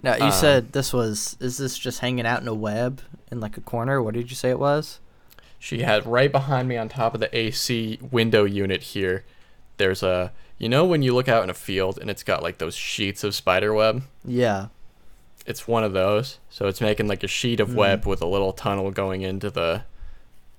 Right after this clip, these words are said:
Speaker 2: depths of the A C. I don't
Speaker 1: Oh.
Speaker 2: understand how she likes it in there 'cause it just rumbles all the time, which seems bad for a spider.
Speaker 1: Yeah.
Speaker 2: Uh, but she hasn't moved.
Speaker 1: Huh. I don't know. Um,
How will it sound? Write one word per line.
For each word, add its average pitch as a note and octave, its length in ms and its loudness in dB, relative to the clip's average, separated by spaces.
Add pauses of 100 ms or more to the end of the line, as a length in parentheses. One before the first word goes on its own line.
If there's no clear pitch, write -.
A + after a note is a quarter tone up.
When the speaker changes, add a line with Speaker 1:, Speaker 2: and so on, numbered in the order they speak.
(340)
Speaker 2:
depths - 340 0
of F#2+ 320 -2
the F2+ 260 0
A G2 120 0
C. F#2 340 -4 (320)
I B2+ 140 2
don't D3 180 4
Speaker 1:
Oh. E3 40 2
Speaker 2:
understand A2+ 640 -2
how A#2+ 180 2
she C3 180 -4
likes A#2 380 0
it G#2+ 80 0
in G#2 120 -4
there G2 160 -2
'cause G#2+ 160 -6
it G#2+ 120 -2
just G#2+ 160 -8
rumbles G#2 540 0
all F2 160 -2
the D#2 60 -4
time, - 360 -6 (520)
which G2+ 200 -6
seems A#2+ 280 0
bad G#2 440 2
for G2 120 -4
a F2+ 60 -2
spider. F2 640 -2 (280)
Speaker 1:
Yeah. C#3+ 320 4
Speaker 2:
Uh, G2+ 220 2
but F#2 120 -6
she - 160 -4
hasn't G#2+ 300 0
moved. G2 500 0 (340)
Speaker 1:
Huh. B2 260 -4 (1120)
I G#2 120 -2
don't A2+ 160 0
know. A#2+ 280 -2 (500)
Um, G#2 460 -4